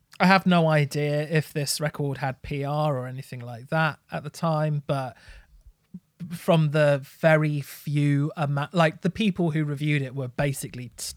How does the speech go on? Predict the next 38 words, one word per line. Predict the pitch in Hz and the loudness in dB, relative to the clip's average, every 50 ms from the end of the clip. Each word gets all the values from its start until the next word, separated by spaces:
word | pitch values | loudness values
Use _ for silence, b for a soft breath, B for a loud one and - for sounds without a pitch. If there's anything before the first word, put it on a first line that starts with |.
| - | -14
tiny | - - - 147 135 135 127 127 120 123 | -12 -6 -4 -4 -4 -4 -6 -8 -10 -10
internet | 123 127 120 - - 117 117 110 - | -10 -10 -10 -12 -12 -12 -12 -12 -12
blogs, | - 110 107 110 - - - - - - - _ _ _ _ _ | -14 -14 -14 -14 -14 -14 -14 -12 -12 -14 -18 _ _ _ _ _
you | - 135 | -8 -8
know, | 120 120 117 117 120 B B B B B B | -8 -10 -12 -14 -16 B B B B B B
the | 202 | 2
kind | 202 226 226 214 196 | 4 4 4 4 4
of | 175 | 2
people, | - 185 165 - 165 160 | 2 0 0 0 -2 -4
the | - 185 | -4 -4
kind | 175 226 240 214 | 0 2 2 2
of | 185 | 2
people | - 165 139 160 156 | 0 -4 -4 -4 -6
that | 147 139 147 | -6 -6 -8
the | 143 | -6
music | 143 147 147 139 131 143 - | -4 -4 -4 -4 -6 -6 -8
industry | 143 139 135 123 - - 139 139 | -6 -8 -8 -8 -10 -10 -6 -6
absolutely | 160 151 - - - 139 147 131 143 143 135 | -6 -6 -6 -10 -8 -8 -8 -6 -8 -8 -6
needs. | 143 151 165 180 202 196 - - | -4 -2 -2 -2 -2 -4 -4 -4
And | 139 139 | -4 -2
a | 139 | 0
lot | 143 160 165 | 0 0 0
of | 151 135 - | -2 -4 -6
these | 143 131 131 123 | -8 -8 -8 -10
blogs, | - _ 139 135 131 120 - - - - B B B B B B B - | -10 _ -8 -8 -8 -10 -12 -14 -14 -16 B B B B B B B -8
um, | 143 131 131 127 127 131 135 - _ _ _ _ | -6 -6 -6 -6 -10 -12 -14 -16 _ _ _ _
the, | - - 190 - - 262 247 214 196 - - 190 190 | -18 -16 -16 -16 -20 -20 -18 -18 -12 0 0 0 2
the, | 170 185 175 | 4 2 2
the, | 170 170 180 175 170 165 | 2 2 2 2 2 2
the | 180 180 180 | 0 0 0
kind | - - 202 190 175 | 0 0 0 0 2
of | 160 | 0
music | 151 151 147 135 143 139 | 0 -2 -2 -2 -4 -6
websites | - 139 135 - - 139 131 131 - - | -6 -8 -8 -6 -6 -6 -4 -4 -4 -6
that | 147 - | -8 -8
you | 135 139 131 | -8 -10 -8
read | 123 135 131 127 127 139 | -8 -8 -8 -8 -8 -8
and | 131 127 127 | -10 -10 -10